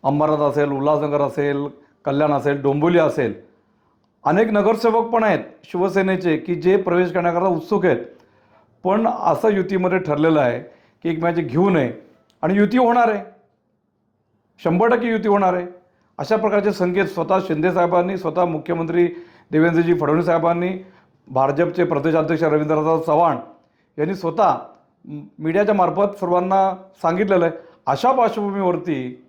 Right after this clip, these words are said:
असं लक्षात येतं की शिवसेनेला भाजपवर युती करायची नाही आहे.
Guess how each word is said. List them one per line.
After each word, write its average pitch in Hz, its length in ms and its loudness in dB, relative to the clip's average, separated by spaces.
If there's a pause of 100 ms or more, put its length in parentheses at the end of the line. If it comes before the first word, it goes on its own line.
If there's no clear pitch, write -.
(220)
असं 143 200 -2
लक्षात 233 280 2
येतं 226 180 2
की 240 280 0 (360)
शिवसेनेला 233 640 2
भाजपवर 202 460 0
युती 226 240 -2
करायची 240 320 2
नाही 247 260 2
आहे. 226 300 -6